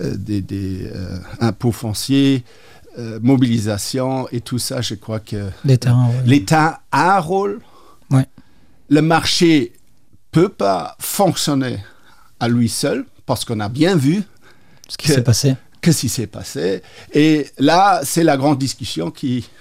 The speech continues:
Speaker 1: euh, est en place pour le moment.
Speaker 2: Mhm. Donc, si vous me permettez, je vais, je, j'aimerais revenir sur le paquet de mesures qui a été présenté au mois de juin, euh, afin de soutenir, euh, le métier de la construction et l'accès au logement.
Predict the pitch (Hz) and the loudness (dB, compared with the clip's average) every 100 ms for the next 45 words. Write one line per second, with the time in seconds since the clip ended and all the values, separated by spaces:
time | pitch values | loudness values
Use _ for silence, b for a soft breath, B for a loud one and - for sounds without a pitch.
0 | 123 113 110 98 117 107 98 107 101 - | -12 -10 -10 -8 -4 -4 -4 -8 -10 -10
1 | 107 95 92 90 - - 131 123 120 - | -10 -8 -10 -14 -14 -4 0 0 -2 -10
2 | B B B B 120 104 - 127 123 131 | B B B B -6 -2 4 4 6 6
3 | 131 120 156 135 120 - 131 127 127 127 | 6 6 6 6 4 -2 2 4 6 6
4 | 123 131 135 - 117 - 131 139 139 139 | 6 6 4 0 0 0 2 4 6 6
5 | 165 - 120 120 139 117 120 113 117 113 | 4 2 0 0 2 2 2 2 2 2
6 | 135 180 - B B B B - 120 113 | 2 0 -4 B B B B 0 4 4
7 | 110 107 107 110 107 101 120 117 139 135 | 4 2 0 -2 -4 0 2 2 -2 2
8 | 131 120 110 110 123 117 123 117 127 - | 4 6 4 4 4 4 2 2 -2 -2
9 | 131 147 117 113 131 123 123 160 | 0 2 2 0 2 2 4 2